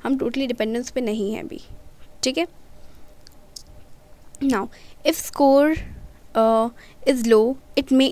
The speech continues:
indicate, अगर जो हमारा स्कोर है हमारे एबगार का वो लो है, वो क्यों, तो ये क्या इंडिकेट करता है? तो इंडिकेट करता है जो बेबी को बर्थ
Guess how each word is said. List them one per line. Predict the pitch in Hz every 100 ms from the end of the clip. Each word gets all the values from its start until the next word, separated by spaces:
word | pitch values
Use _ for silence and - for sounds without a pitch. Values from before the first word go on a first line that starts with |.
| 240
indicate, | 202 190 190 -
अगर | - 226 262 269
जो | 277
हमारा | 277 247 220 226 226 -
स्कोर | - - 240 233
है | 240 190 - - - - - - - -
हमारे | 220 240 214 214
एबगार | 208 202 202
का | 208
वो | 208 254
लो | 247 214 233
है, | 226 - - - 240
वो | 294 -
क्यों, | 269 240
तो | 302
ये | 330
क्या | 330 254
इंडिकेट | 233 247 240 226
करता | - - -
है? | - 214 -
तो | 254
इंडिकेट | 254 233 - 254 262
करता | 208 196 214
है | 226
जो | 247
बेबी | 214 208 214
को | 262
बर्थ | 233 202 220 254